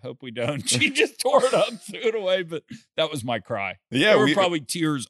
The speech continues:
Speaker 1: all over that letter.
Speaker 2: And we, we, uh, we all have those moments. I, you know, I got, uh, somebody went to a, a London roadshow and said,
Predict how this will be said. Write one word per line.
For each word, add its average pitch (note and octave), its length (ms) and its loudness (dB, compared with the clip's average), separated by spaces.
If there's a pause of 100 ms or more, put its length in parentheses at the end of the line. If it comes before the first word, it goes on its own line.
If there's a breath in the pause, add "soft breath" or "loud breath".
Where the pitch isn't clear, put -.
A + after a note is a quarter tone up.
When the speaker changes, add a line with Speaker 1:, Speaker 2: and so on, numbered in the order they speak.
Speaker 1:
all C#3+ 240 -4
over G#2+ 220 -10
that F#2 240 -16
letter. F2+ 240 -14
Speaker 2:
And C3+ 140 -2
we, D#3+ 180 6
we, C3 240 2
uh, A#2 80 4
we A#2+ 180 0
all C#3 200 6
have C3+ 180 2
those A#2+ 220 0
moments. A#2 420 -2
I, G#2 180 0
you A2+ 160 -4
know, G#2 140 0
I G#2 140 0
got, G#2+ 380 0
uh, G2+ 280 0
somebody A#2 400 0
went G#2+ 260 -4
to G#2+ 220 0
a, G2 240 0
a - 20 0
London G#2 440 -4
roadshow G#2 760 0
and G2+ 320 -4
said, G2+ 380 0